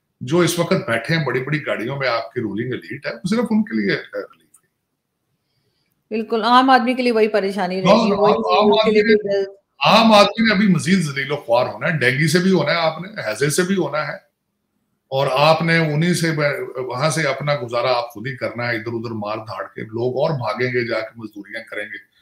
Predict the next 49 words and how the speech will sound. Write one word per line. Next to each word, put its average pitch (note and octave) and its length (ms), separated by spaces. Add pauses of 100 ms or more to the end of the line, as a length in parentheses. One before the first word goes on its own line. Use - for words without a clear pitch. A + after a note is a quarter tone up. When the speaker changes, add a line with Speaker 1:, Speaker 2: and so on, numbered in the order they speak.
(280)
Speaker 1:
मिडिल G#2 300
ईस्ट - 220
में G#2+ 100
और G2 160
जाके - 400
अपना - 340
यूरोप - 340
में - 140
करेंगे। E3 280
वो F#3 280 (760)
यहाँ B2 180
पे F#3+ 120
तो, F#3+ 420
अ, - 40
me A#2 280
myself D#3+ 460
वाली D#3+ 260
बात D3+ 300
है। F#3 100
यहाँ C#3+ 160
पे D3+ 160
जो C#3 500
इस्लामाबाद E3 440
से E3 80
आगे D#3+ 200
कुछ E3+ 280
नहीं D#3 100
निकलेगा, G#2+ 380
जो A#2 220
चाहे B2+ 260
आईएमएफ़ D#3 380
से E3 160
जाए, E3 240 (420)
चाहे A#2 220
United A#2+ 440
नेशन D#3 200
से D#3+ 140
जाए, D3+ 200
चाहे B2 200
Red A#2 280
Cross D3+ 220
से D3+ 160
जाए, D3+ 220 (680)
वो D3 100
इस्लामाबाद F3 400
से D#3 100
बाहर A#2+ 220
नहीं A#2+ 100
निकलेगा। - 480